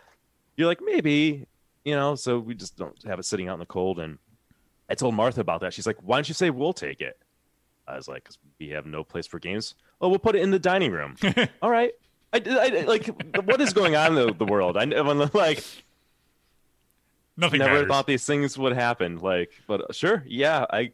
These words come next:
Speaker 1: we can put it in the dining room. I'm totally cool with that. So, <laughs> um, you know, it's a game I've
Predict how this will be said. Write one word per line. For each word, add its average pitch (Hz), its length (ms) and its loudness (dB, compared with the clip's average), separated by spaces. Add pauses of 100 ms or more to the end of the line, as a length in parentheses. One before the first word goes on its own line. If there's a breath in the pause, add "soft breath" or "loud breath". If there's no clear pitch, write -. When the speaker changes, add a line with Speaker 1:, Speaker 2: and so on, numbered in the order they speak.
(120)
Speaker 1:
we 113 120 -4
can 131 120 -8
put 131 180 -4
it 131 40 -2
in 127 60 -4
the 131 60 -6
dining 123 320 -2
room. 80 220 -4
I'm 85 260 -6
totally 104 260 -4
cool 107 220 -8
with 78 100 -10
that. 67 220 -6
So, 78 300 -4 (280 soft breath)
<laughs> - 320 -12
um, 82 600 -4 (560)
you 127 80 0
know, 120 80 2
it's 101 100 -2
a 120 60 -6
game 120 160 0
I've 101 120 0